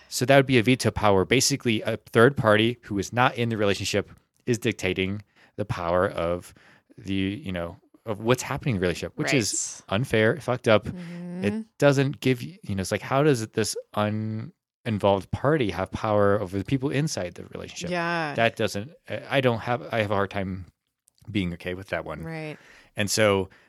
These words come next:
Speaker 1: some people think, well, if I have, we have this power and this kind of control,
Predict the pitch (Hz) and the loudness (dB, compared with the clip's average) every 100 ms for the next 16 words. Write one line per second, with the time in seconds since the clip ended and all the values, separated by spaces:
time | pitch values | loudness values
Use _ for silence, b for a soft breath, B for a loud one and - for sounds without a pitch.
0 | b - 113 110 107 98 98 98 95 110 | b -8 -4 -2 -2 -4 -4 -2 -2 0
1 | 110 110 101 - 104 110 98 95 - - | 2 2 0 -4 -2 0 0 -4 -8 -2
2 | 107 104 104 92 - - 92 - 85 - | 2 2 0 -4 -8 -10 -10 -10 -8 2
3 | 180 127 107 | 6 6 4